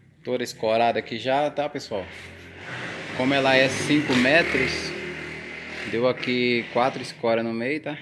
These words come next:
Não pode escorar muito longe, tá, pessoal? Olha lá, ó. Além de escorada, trava no meio aqui, ó.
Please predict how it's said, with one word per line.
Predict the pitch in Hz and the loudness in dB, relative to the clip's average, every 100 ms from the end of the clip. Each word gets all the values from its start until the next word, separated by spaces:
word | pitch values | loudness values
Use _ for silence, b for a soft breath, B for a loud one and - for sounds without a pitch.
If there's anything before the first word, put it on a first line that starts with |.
| - | -8
Não | 101 | -8
pode | 117 113 | -4 -4
escorar | 107 107 101 | -4 -4 -2
muito | 101 101 101 | -2 -4 -6
longe, | 98 101 117 - - - | -6 -4 -6 -10 -18 -12
tá, | 110 | -12
pessoal? | 110 - 92 - B B B B | -12 -16 -16 -18 B B B B
Olha | - | -14
lá, | 85 78 | -12 -12
ó. | - _ B B B B | -16 _ B B B B
Além | - 92 117 | -10 -4 -4
de | |
escorada, | 117 - 117 101 107 120 | -6 -4 -2 0 0 0
trava | 104 107 113 110 | -2 0 0 0
no | 113 | -2
meio | 104 101 107 98 | -2 0 0 -2
aqui, | - - 107 117 | -6 -10 -8 -6
ó. | 95 | -8